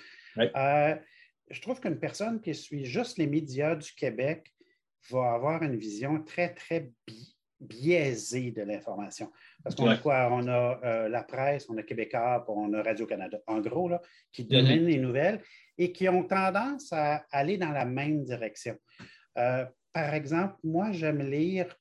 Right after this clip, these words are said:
Speaker 2: euh, le Wall Street Journal pour une opinion américaine, la politique, puis et cetera. Et j'aime lire Les Échos aussi, qui est, euh, européen.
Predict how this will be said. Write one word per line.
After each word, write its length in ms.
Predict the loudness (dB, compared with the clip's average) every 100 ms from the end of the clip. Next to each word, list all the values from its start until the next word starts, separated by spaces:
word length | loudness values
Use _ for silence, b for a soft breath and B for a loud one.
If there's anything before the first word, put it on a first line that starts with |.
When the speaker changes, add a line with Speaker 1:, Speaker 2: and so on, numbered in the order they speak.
| -4
Speaker 2:
euh, 440 | -2 0 0 -2 -2
le 80 | -4
Wall 180 | -4 -4
Street 240 | -6 -4
Journal 360 | -2 0 -2 -4 B B B B _
pour 180 | -4 -2
une 180 | 0 -2
opinion 500 | -6 -6 -2 0 0
américaine, 840 | 0 0 -2 -4 -6 -2 -2 -2
la 100 | -4
politique, 580 | -4 -6 -6 -4 -6 -6
puis 120 | -8
et 60 | -8
cetera. 440 | -6 -4 -2 -2 -4 B B -2
Et 300 | 0 2 0
j'aime 220 | 0 2
lire 220 | 2 2
Les 300 | 2 0 0
Échos 320 | -4 -2 -2 -2
aussi, 380 | -4 -8 -12 -10
qui 260 | -4 -4
est, 100 | -2
euh, 600 | -2 0 0 0 0 -2 -4
européen. 380 | -2 -2 -2 -4